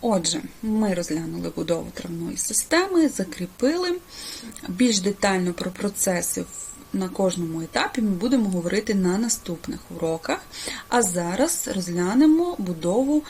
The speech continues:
ротової порожнини та що, е, відбувається з їжею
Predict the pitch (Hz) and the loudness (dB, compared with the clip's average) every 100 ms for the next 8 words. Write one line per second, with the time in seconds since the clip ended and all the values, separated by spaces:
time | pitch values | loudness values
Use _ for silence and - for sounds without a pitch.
0 | - - 254 277 208 185 185 180 175 180 | -14 -6 0 0 0 -2 0 2 2 0
1 | 196 208 - 240 285 302 403 415 - - | -4 -2 0 4 6 4 2 -10 -20 -20
2 | - - - - - - - - - - | -20 -20 -20 -20 -20 -20 -20 -14 -12 -8
3 | - 277 339 - - - 233 262 294 294 | 0 2 4 0 0 0 4 4 4 0
4 | - 190 180 175 185 190 180 190 165 160 | -6 -4 -4 -4 -2 0 0 -4 -4 -2
5 | 269 302 285 254 | 0 2 2 2